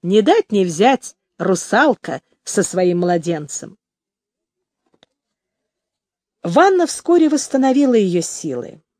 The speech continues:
Закутав в себя Анжелику в огромные махровые полотенца, Мэкси засела за телефон.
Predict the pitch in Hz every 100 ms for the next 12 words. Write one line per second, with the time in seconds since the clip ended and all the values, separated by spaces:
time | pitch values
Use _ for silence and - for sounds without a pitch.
0 | _ _ _ _ _ _ _ 151 202 -
1 | 370 - 262 - 214 240 277 214 180 185
2 | 247 - 180 175 - 160 175 160 214 247
3 | 185 170 160 165 175 208 180 160 - 156
4 | 156 - 320 269 - - - _ _ _
5 | _ _ _ _ 180 208 381 - - 320
6 | 240 202 - 202 226 214 190 - 180 175
7 | - -